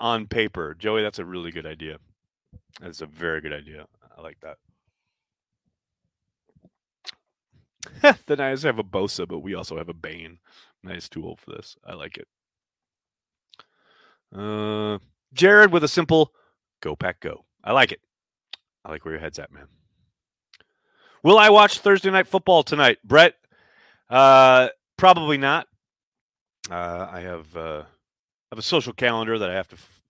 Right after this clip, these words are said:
social, social obligations that I have to fulfill. Um, but I might catch a little bit of it. We'll see.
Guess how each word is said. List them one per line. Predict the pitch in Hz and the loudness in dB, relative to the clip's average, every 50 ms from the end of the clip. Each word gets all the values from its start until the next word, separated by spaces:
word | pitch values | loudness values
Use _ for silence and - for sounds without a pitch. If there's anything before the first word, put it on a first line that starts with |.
| _ _ | _ _
social, | _ - - 156 123 117 135 - _ | _ -4 -2 -2 -2 -2 -6 -14 _
social | - - - - 220 220 214 - 208 165 | -12 -10 -2 0 0 0 0 -2 -6 -4
obligations | - 156 156 139 135 120 117 127 131 123 - 98 82 78 | -4 -4 -4 -4 -6 -8 -8 -8 -8 -10 -12 -16 -18 -16
that | 85 82 | -14 -14
I | 80 | -14
have | 78 - | -16 -18
to | _ 80 | _ -20
fulfill. | - _ 80 _ - 98 104 113 - _ _ _ _ _ _ _ _ _ _ _ _ | -20 _ _ _ -14 -14 -14 -14 -16 _ _ _ _ _ _ _ _ _ _ _ _
Um, | - 85 87 90 90 87 92 | -12 -8 -8 -6 -6 -8 -6
but | 92 - 254 | -4 -2 -2
I | 294 | 0
might | 311 254 165 - | -2 -2 -6 -8
catch | - - 92 85 - - - | -8 -8 -8 -8 -10 -14 -20
a | - | -18
little | 92 101 95 80 | -16 -14 -14 -12
bit | 82 80 | -12 -12
of | 78 80 | -12 -14
it. | 104 - _ _ _ _ _ _ _ _ _ _ _ _ _ - | -16 -18 _ _ _ _ _ _ _ _ _ _ _ _ _ -18
We'll | 131 123 | -18 -16
see. | - - 87 | -16 -18 -18